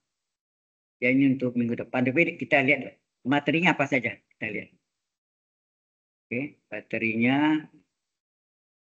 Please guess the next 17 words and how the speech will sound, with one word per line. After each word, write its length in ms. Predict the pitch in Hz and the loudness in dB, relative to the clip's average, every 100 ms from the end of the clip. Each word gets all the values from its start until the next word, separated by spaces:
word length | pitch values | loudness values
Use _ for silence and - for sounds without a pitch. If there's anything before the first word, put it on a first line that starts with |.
| _ 113 | _ 0
ini 340 | 120 117 113 | 2 4 0
nggak 140 | 101 - | -6 -6
usah 160 | 110 | -6
lihat, 240 | 104 101 113 | -2 -2 -2
ini 80 | |
sama. 320 | 113 104 104 95 _ _ | -6 -6 -8 -12 _ _
Ini 480 | 131 135 - - - _ _ _ | 4 4 0 -16 -20 _ _ _
learning 400 | 139 151 160 160 | 4 6 6 4
objective-nya 800 | 156 147 151 147 170 170 196 190 | 0 2 2 4 2 4 2 2
recognize 640 | 147 139 147 143 175 196 | 0 0 2 4 4 2
vector 480 | - 160 - 165 165 | 0 -2 0 0 0
and 480 | 160 147 147 143 - | 4 4 4 -2 -4
geometry 560 | 143 139 135 135 135 139 | -2 2 2 0 -2 0
in 160 | 127 | -2
space 240 | 123 120 - | -2 -4 -4
sama. 280 | 87 101 87 - _ _ _ _ _ _ _ _ _ - | -10 -10 -14 -20 _ _ _ _ _ _ _ _ _ -2
Kontennya 720 | 120 120 139 147 165 202 185 | -2 4 6 8 6 4 -2